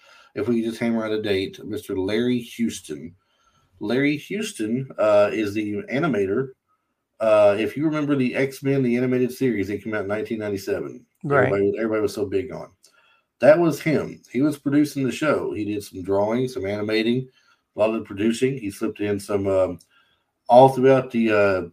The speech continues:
Speaker 1: the episodes, he managed to slip in some cameos. He couldn't use their names. He wasn't allowed to use their names, but he could use the cameos and put 'em in there. If you spotted them, you knew who they were, right?
Speaker 2: <laughs>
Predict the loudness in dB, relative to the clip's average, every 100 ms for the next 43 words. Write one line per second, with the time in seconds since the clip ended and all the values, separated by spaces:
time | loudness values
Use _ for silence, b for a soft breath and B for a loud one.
0 | -6 -4 -4 -2 -2 -2 -2 -2 -4 -6
1 | -8 -6 -4 -4 -6 -10 -6 -4 -4 -4
2 | -6 -8 -10 b b b -4 0 0 2
3 | 2 2 2 2 2 0 -4 -8 -4 -4
4 | -2 0 2 0 0 -4 -4 -2 -2 -4
5 | -6 -8 -8 -10 -8 -8 -8 -10 -12 -8
6 | -6 -6 -6 -4 -4 -6 -10 -12 -12 -10
7 | -10 -12 -14 b b -18 -12 -12 0 4
8 | 4 2 -4 -6 -6 -6 -4 -4 -4 -4
9 | -2 -4 -6